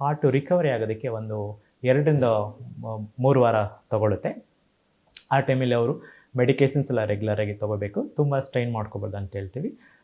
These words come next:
ಮೂರರಿಂದ ನಾಲ್ಕು ವಾರ ಆದಮೇಲೆ ಅವರು ನಾರ್ಮಲಾಗಿ ಮೊದಲು ಏನು ಮಾಡ್ತಾಯಿದ್ರು ಅದನ್ನೆಲ್ಲ ಮಾಡ್ಬೋದು. ತುಂಬ ಅತಿ ದೂರದ ಪ್ರಯಾಣ ಆಗಲಿ, ಏರ್ ಟ್ರಾವೆಲ್ ಆಗಲಿ, ಮತ್ತು ಅವರೇನು ಟ್ರೆಡ್‌ಮಿಲ್ಲು ಮತ್ತು ರೆಗ್ಯುಲರಾಗಿ ಲಾಂಗ್ ಡಿಸ್ಟೆನ್ಸ್ ವಾಕಿಂಗ್ ಮಾಡ್ತಾಯಿದ್ರು,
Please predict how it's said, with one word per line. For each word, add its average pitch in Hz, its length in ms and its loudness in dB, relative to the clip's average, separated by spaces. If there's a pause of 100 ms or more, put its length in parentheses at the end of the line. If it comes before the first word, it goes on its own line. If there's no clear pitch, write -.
(140)
ಮೂರರಿಂದ 196 320 2
ನಾಲ್ಕು 139 680 -2
ವಾರ 123 160 4
ಆದಮೇಲೆ 139 440 2
ಅವರು 113 220 0
ನಾರ್ಮಲಾಗಿ 110 760 -2 (420)
ಮೊದಲು 117 520 0 (140)
ಏನು 131 200 0
ಮಾಡ್ತಾಯಿದ್ರು 110 800 -4 (160)
ಅದನ್ನೆಲ್ಲ 110 320 0
ಮಾಡ್ಬೋದು. 110 600 -2 (360)
ತುಂಬ 131 200 2 (560)
ಅತಿ 123 240 0
ದೂರದ 131 240 2
ಪ್ರಯಾಣ 113 360 -2
ಆಗಲಿ, 107 480 -4 (340)
ಏರ್ 151 260 2
ಟ್ರಾವೆಲ್ 107 340 -2
ಆಗಲಿ, 104 420 -6 (300)
ಮತ್ತು 110 220 -6
ಅವರೇನು 110 680 -2 (100)
ಟ್ರೆಡ್‌ಮಿಲ್ಲು 110 600 -4
ಮತ್ತು 107 260 -6
ರೆಗ್ಯುಲರಾಗಿ 107 460 -4
ಲಾಂಗ್ 110 320 -4
ಡಿಸ್ಟೆನ್ಸ್ 107 420 -8
ವಾಕಿಂಗ್ 104 360 -8
ಮಾಡ್ತಾಯಿದ್ರು, 104 720 -10